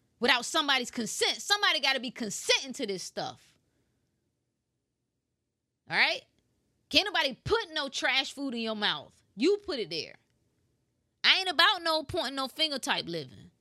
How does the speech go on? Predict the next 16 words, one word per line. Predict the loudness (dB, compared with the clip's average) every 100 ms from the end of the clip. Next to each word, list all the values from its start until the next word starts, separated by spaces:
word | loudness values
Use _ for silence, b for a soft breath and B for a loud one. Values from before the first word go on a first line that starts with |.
| _ _ _ -2
All |
right? | 0 2 4
I, | 4 6 4 0 -6
I, | -6 -2 0
I, |
at | 0 0
all, | 2 2 0
no | -2 0
exceptions. | 0 0 2 0 -2 -10
No | -2 4 4
exceptions. | 2 -4 -4 -4 -4
There | -2 0
is, | 0
there | 2 2 2
is | -2 -2
no | 0 0 0